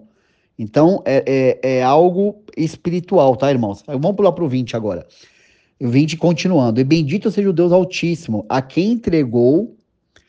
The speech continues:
seus inimigos em suas mãos",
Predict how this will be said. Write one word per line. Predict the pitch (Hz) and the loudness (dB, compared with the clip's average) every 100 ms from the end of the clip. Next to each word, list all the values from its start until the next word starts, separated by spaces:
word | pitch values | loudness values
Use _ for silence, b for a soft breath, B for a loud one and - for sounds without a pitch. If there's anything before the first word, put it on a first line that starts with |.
| _ _ | _ _
seus | _ - - 214 202 | _ -4 2 4 2
inimigos | 196 151 120 131 156 175 185 - | -2 0 2 2 4 0 -2 -6
em | 151 139 | -2 -2
suas | - 147 165 | 0 2 2
mãos", | 135 143 156 110 - - | 2 2 0 -2 -8 -20